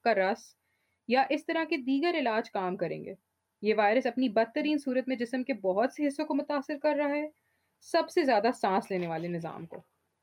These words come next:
इसलिए ज़रूरी है कि हम खांसी, गला ख़राब और बुखार और जिस्म में दर्द की अलामात आने पे अपने फैमिली डॉक्टर को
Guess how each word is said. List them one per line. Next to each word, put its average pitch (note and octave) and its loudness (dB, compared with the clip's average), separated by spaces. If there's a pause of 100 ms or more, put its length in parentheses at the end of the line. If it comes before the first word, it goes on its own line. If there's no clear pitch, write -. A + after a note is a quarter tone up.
(800)
इसलिए E4 2
ज़रूरी A#3+ 4
है F3+ -2 (520)
कि B3+ -2
हम A#3 0 (720)
खांसी, A3+ 0
गला F#3+ 2
ख़राब F3+ 0
और A#3 2
बुखार G3 0
और A#3 -2
जिस्म C4+ -4
में D4 -2
दर्द G3+ 2
की E4 -2
अलामात F#3 2
आने F3+ -2
पे G3+ -4 (120)
अपने A#3+ -2
फैमिली G#3+ 2
डॉक्टर F3 0
को E3+ -4